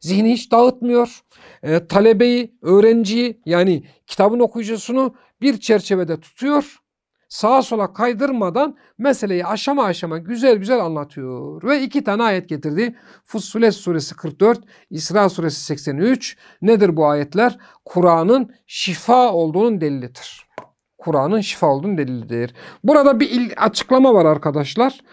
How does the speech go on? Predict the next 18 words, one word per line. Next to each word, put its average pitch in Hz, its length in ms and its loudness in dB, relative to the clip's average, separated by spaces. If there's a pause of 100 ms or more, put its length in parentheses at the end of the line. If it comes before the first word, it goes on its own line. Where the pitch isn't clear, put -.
(140)
O 180 120 -2
açıklamayı 196 680 0 (1400)
Arapça 175 440 0
bilmeyenler 170 460 0
belki 160 240 -2
biraz 170 160 0
zor 156 160 0
anlar 208 220 2
ama 147 300 -2 (1000)
ben 170 200 -2
hızlı 175 260 -2
bir 165 60 -6
şekilde 165 280 -2
o 185 60 4
açıklamayı 160 520 -2
burada 151 240 -2
şey 147 200 -4
yapayım. 139 460 -4